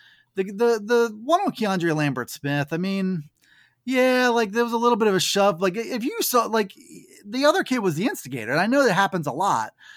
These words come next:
but the other kid was shoving Keandre Lambert-Smith in a way that towards where the pile was to get him to go down to the ground after the whistle.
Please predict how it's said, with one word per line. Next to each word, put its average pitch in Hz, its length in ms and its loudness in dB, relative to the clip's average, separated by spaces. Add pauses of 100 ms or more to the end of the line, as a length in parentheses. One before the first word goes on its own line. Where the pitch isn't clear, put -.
(160)
but 202 120 -2
the 247 100 0
other 370 160 2
kid 277 180 0
was 196 120 2
shoving 247 760 0 (520)
Keandre 220 340 0
Lambert-Smith 208 640 -2
in 196 100 0
a 180 80 4
way 185 260 2
that 175 300 -4
towards 233 480 0
where 202 160 0
the 190 100 -2
pile 247 480 2
was 123 400 -6 (100)
to 226 80 -4
get 175 240 -2
him 202 140 0
to 214 80 -4
go 170 280 0
down 151 340 0
to 185 80 -4
the 180 100 -4
ground 214 420 -2
after 147 320 0
the 185 100 -4
whistle. 240 400 -6